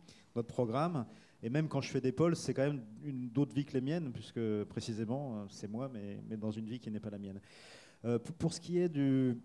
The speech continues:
<coughs> oui, de, de l'empreinte, enfin de l'o-, du terrain, euh, sur lequel on,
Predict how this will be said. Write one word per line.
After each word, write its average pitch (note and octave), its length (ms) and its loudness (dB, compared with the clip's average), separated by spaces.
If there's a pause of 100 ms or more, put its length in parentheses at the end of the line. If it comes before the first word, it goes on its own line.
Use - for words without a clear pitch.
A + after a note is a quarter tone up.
<coughs> - 1400 -18
oui, C#3+ 240 4
de, A#2+ 220 2 (2250)
de B2+ 80 4
l'empreinte, B2+ 840 2
enfin C3+ 120 2
de B2+ 100 4
l'o-, B2 260 4 (840)
du B2+ 140 -2
terrain, D3+ 480 2 (420)
euh, A2 400 0 (400)
sur - 180 -6
lequel B2 280 0
on, B2+ 120 -2